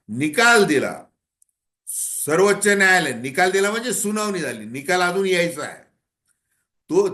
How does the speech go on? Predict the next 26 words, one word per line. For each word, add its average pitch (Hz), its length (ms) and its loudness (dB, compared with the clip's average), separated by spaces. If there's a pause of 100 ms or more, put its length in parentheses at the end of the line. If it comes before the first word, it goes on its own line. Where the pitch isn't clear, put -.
(140)
त्या 190 300 4
सुनावणीच्या 156 600 -4
दरम्यान 120 520 -6
हेच 196 480 2
जे 185 220 2
माजी 170 440 -2
न्यायमूर्ती, 156 540 -4
नुकतेच 175 460 0
मावळलेले 185 640 2
सर्वोच्च 147 380 -10
न्यायालयाचे 123 600 -6
न्यायमूर्ती 107 640 -8 (200)
धनंजय 104 460 -10
चंद्रचूड 165 640 -4 (400)
असं 175 240 -4
म्हणाले 202 400 4
होते 127 500 2 (540)
की 208 200 0
आम्ही 156 520 0 (140)
तुमचा, 170 560 -2 (680)
तुम्हाला 165 420 0 (180)
वेळेत 170 840 0
निर्णय 196 440 2
घ्या 160 180 -2
हे 160 280 -4
सांगतोय 143 460 -12